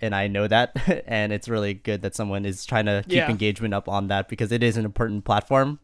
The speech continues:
Speaker 1: for us to talk to you all. So, yeah.
Speaker 2: And also, uh, again, I don't wanna talk about these things too much, but, uh, she, uh, as well as some of our other, um,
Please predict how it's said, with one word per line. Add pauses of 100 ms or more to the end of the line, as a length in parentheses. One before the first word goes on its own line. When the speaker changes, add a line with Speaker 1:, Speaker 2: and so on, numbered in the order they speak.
Speaker 1:
for
us
to
talk
to
you
all.
So, (360)
yeah. (200)
Speaker 2:
And
also,
uh,
again,
I
don't
wanna
talk
about
these
things
too
much, (320)
but,
uh,
she, (340)
uh,
as
well
as
some
of
our
other,
um,